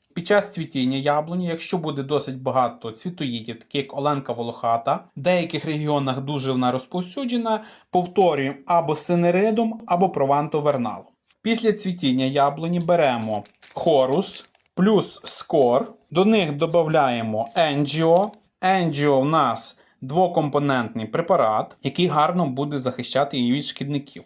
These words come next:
Хорус скор, така комбінація закриє після цвітіння всі хвороби яблуні. Також можна скомбінувати замість енджіо проклейм.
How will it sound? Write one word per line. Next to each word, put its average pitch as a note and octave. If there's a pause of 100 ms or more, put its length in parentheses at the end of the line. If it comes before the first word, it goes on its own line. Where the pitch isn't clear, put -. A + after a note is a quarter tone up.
Хорус D3
скор, C3
така D#3+
комбінація C#3
закриє D#3+
після C#3
цвітіння D3+
всі E3+
хвороби C#3
яблуні. B2 (240)
Також A3+
можна F3+
скомбінувати D#3
замість C3+
енджіо F#3
проклейм. B2+